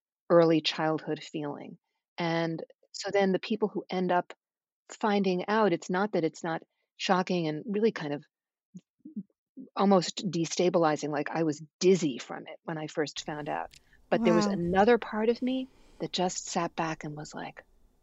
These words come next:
Speaker 1: "Oh."
Speaker 2: Validated almost?
Speaker 1: Yeah, like, it's clear now that I, it,
Speaker 2: Yeah.
Speaker 1: it's actually become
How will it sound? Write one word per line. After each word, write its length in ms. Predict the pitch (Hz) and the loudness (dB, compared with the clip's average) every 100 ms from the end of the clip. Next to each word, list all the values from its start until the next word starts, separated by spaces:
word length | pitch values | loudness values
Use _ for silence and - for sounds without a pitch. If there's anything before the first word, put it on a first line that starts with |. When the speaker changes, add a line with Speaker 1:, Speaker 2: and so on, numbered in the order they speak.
| _ _ - | _ _ -6
Speaker 1:
"Oh." 1080 | 156 147 147 147 143 139 135 131 - - - - _ | -4 -2 0 0 -2 -4 -6 -8 -10 -14 -18 -20 _
Speaker 2:
Validated 720 | 214 240 233 240 196 175 170 190 | 4 8 10 10 6 2 2 0
almost? 600 | 180 214 285 359 - - _ - _ | 2 2 2 2 -4 -10 _ -20 _
Speaker 1:
Yeah, 440 | 196 202 220 170 | 6 8 8 6
like, 220 | 156 160 - | 4 0 -2
it's 200 | 156 - | -4 -4
clear 840 | - - 180 185 180 175 160 156 | -4 -2 2 4 6 6 6 4
now 460 | 151 147 147 139 - - - - - | 0 -2 -4 -6 -8 -16 -20 -20 -2
that 260 | - 175 - | 4 4 4
I, 80 | - | 4
it, 40 | 247 | 6
Speaker 2:
Yeah. 240 | 233 208 - _ | 8 6 -4 _
Speaker 1:
it's 120 | - - | -16 -2
actually 500 | 226 254 - 277 262 | 0 0 -2 0 0
become 580 | 214 202 - 180 180 | 0 -2 -4 -4 -2